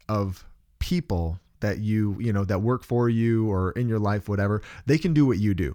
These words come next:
right? Respond to an email, uh, do, um, some sort of, uh, slide for work, um, respond to a phone call, a mess-, like, so, so many things that we do in our everyday life, anyone can do. We just gotta learn how to delegate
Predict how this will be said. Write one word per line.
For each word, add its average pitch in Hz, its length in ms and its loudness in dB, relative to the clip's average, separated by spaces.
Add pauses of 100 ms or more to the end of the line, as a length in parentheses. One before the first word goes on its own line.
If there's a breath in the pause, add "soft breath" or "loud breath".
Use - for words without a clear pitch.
right? 104 300 0
Respond 95 400 -2
to 82 100 -4
an 82 160 -6
email, 117 760 2 (240)
uh, 95 260 0 (300)
do, 101 520 2
um, 95 220 -2
some 113 160 -4
sort 110 240 0
of, 95 160 0 (140)
uh, 92 320 -2
slide 113 580 0
for 98 160 -2
work, 117 560 2 (380 loud breath)
um, 104 420 0 (300)
respond 107 460 0
to 92 160 0
a 87 40 0
phone 131 400 -2
call, 110 520 -2
a 85 60 -4
mess-, 110 380 0 (100)
like, 123 160 0
so, - 280 0
so 151 200 0
many 175 140 0
things 139 240 -2
that 127 100 0
we 107 220 0
do 113 140 2
in 101 80 0
our 95 180 0
everyday 110 380 0
life, 95 400 -2
anyone 113 360 2
can 104 160 -2
do. 90 280 -2
We 117 100 0
just - 140 -2
gotta 185 160 -2
learn 139 180 0
how 127 80 0
to 117 100 0
delegate 98 720 -2